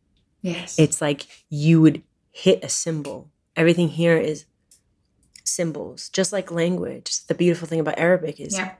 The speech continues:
Speaker 2: it's triliteral. It, the root system shows you that there's more to it.
Speaker 1: Mm-hmm.
Speaker 2: And so I feel like heaven is a place where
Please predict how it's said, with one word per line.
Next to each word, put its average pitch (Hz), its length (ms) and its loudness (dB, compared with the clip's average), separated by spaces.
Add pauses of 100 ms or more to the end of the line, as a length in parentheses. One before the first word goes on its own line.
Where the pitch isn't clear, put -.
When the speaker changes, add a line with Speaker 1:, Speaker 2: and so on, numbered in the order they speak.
(420)
Speaker 2:
it's - 420 -4 (120)
triliteral. 156 680 2
It, - 140 -2
the 156 120 4
root 170 300 2
system 160 420 -8
shows 156 420 -6
you 165 120 -8
that 147 160 -8
there's 143 200 -6
more 156 220 -2
to 156 260 -6
it. - 160 -14 (1600)
Speaker 1:
Mm-hmm. 180 480 -4 (640)
Speaker 2:
And 156 160 2
so 165 220 -2
I 156 80 -2
feel 196 320 -2
like 185 200 0
heaven 180 420 -2
is 156 140 -6
a 160 40 -10
place 175 500 -2
where 156 340 -14